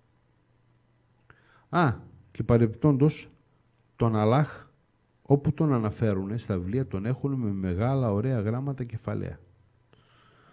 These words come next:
Αν θα πούνε Χριστό, μόνο το χρή με κεφαλαίο. Τον Αλλάχ τον έχουν όλα κεφαλαία τα γράμματα.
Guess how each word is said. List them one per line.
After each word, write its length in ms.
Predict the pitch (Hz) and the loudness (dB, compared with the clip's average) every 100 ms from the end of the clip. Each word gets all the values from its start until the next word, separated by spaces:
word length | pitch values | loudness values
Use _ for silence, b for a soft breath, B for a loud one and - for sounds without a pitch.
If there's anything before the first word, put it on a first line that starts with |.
| b b | b b
Αν 160 | - 120 | -2 0
θα 100 | 143 | 2
πούνε 240 | 135 147 | 2 2
Χριστό, 680 | 131 110 - - 113 143 - _ _ _ _ _ _ _ _ _ _ _ _ | 2 0 0 4 4 2 -6 _ _ _ _ _ _ _ _ _ _ _ _
μόνο 280 | 147 156 139 | 0 4 4
το 120 | 123 | 2
χρή 240 | - 127 117 | 2 2 2
με 240 | 101 95 | 2 -2
κεφαλαίο. 600 | 85 98 92 87 82 - - - _ b b b b _ | -4 -6 -2 -2 -4 -10 -18 -20 _ b b b b _
Τον 180 | 101 98 | -4 -2
Αλλάχ 360 | 95 131 165 - | -2 -2 -2 -4
τον 200 | 113 135 | -6 -2
έχουν 300 | 170 143 - - | -2 -4 -8 -4
όλα 360 | 147 190 170 | 0 2 2
κεφαλαία 500 | 139 117 - 101 98 | 0 -4 -2 -2 -2
τα 120 | 90 90 | -4 -6
γράμματα. 580 | 92 87 85 85 - | -4 -6 -8 -14 -20